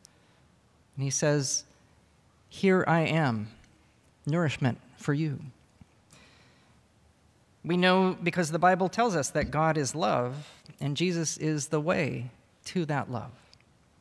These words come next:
the way to live that love and to experience life that really is life. And so here we are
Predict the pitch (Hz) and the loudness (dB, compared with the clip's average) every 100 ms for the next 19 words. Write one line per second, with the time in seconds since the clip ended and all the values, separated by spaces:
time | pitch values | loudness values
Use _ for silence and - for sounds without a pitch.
0 | - 151 170 170 185 170 214 214 175 151 | -10 -2 0 0 0 4 4 4 6 4
1 | - 147 143 143 151 147 - 151 156 - | 4 2 2 2 -2 -6 -6 -4 -4 -4
2 | 226 240 - 147 170 196 - - - _ | -2 -2 -2 -2 0 0 -4 -12 -20 _
3 | _ - 143 143 175 175 170 156 147 151 | _ -8 -6 -2 0 0 -2 -4 -2 -2
4 | 143 - - - _ - 113 110 - - | -2 -6 -8 -14 _ -8 -8 -8 -16 -20
5 | - _ _ _ _ _ _ - - - | -20 _ _ _ _ _ _ -20 -20 -20
6 | - _ _ _ _ _ _ _ _ _ | -20 _ _ _ _ _ _ _ _ _
7 | _ _ _ 165 - 202 190 - - 233 | _ _ _ -4 2 4 2 0 2 4
8 | 233 160 156 220 | 6 6 4 2